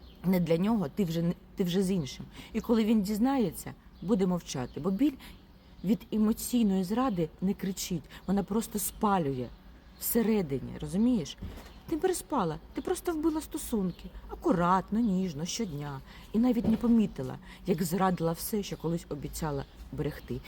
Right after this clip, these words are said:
Емоційна зрада — це зрада. Повільна, тиха,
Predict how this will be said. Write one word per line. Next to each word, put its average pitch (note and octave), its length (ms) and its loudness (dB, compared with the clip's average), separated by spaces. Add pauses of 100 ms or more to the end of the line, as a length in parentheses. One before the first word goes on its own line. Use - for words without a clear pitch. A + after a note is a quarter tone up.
(160)
Емоційна G#3 560 4
зрада — B2+ 440 -4
це - 200 0
зрада. C#3+ 540 0 (1000)
Повільна, F3 520 2 (120)
тиха, E3+ 380 0